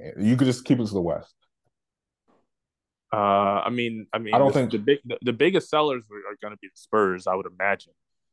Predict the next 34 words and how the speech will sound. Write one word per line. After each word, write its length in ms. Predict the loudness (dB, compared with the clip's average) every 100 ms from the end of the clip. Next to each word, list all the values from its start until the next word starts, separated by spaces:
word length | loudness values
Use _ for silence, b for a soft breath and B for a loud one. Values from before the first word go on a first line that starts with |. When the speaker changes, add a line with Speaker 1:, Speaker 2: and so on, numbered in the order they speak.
| _ _ _ _ _ _
Speaker 2:
Uh, 460 | -8 -6 -6 -6 -10 -14
between 360 | -16 -12 -10 -8
Poeltl, 520 | 0 2 2 0 -4 _ _ _
he's 220 | -14 -12
gonna 160 | -8 -8
be 120 | -4
a 60 | -6
free 240 | -4 -6
agent 240 | -6 -8 -10
coming 240 | -8 -2
up. 220 | -2 -2 _
I 80 | -10
know 200 | -8 -8 -2
a 60 |
lot 140 | 0 0
of 80 |
people 180 | -2 -6
like 160 | -6 -6
Doug 160 | -10
McDermott. 480 | -10 _ -10 -10 -12 -18 _
You 100 | -14
know, 140 | -12
he's 120 | -12
got, 160 | -8 -8
he's 120 | -10 -18
only 140 | -16
making 200 | -14 -10
eleven 320 | -8 -8 -8
million. 420 | -10 -10 -10 -20 _ _ _ _ -10
You 80 | -2
know, 240 | -2 -2 _ _ _ _ _
possible 480 | -2 0 0 -4 -10
bench 260 | -10 -14 -12
player, 380 | -6 -4 -4 -6